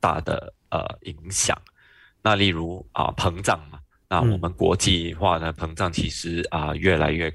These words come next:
Speaker 1: 高，然后，啊，就是利息嘛，interest rate hike 也是，啊，持续的在成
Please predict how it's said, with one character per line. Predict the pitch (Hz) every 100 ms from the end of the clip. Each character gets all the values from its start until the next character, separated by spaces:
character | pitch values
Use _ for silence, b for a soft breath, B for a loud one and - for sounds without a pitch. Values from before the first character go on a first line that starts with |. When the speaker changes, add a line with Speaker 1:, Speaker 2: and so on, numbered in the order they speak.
| -
Speaker 1:
高， | 82 78 76 B B B
然 | - 82
后， | 95 95 90 -
啊， | 80 71
就 | 76 95
是 | - 95 90 85 82 -
利 | - 104
息 | 85 95
嘛， | 87 78
interest | 95 - 98
rate | - 98
hike | - 98 - _ b b b -
也 | 80
是， | 78 - 98 87 -
啊， | 80 73 -
持 | - - 85
续 | - 95
的 | 80
在 | 80 95
成 | 85 - 85